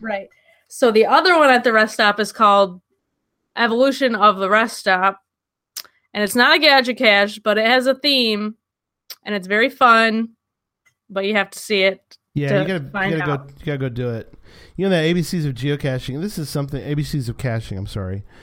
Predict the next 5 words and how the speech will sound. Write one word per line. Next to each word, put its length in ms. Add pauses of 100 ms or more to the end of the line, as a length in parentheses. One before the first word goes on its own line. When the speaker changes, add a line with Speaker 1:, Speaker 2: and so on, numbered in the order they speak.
(340)
Speaker 2:
um, 680 (720)
which 260
is 260 (400)
amazing, 1160 (160)
um, 960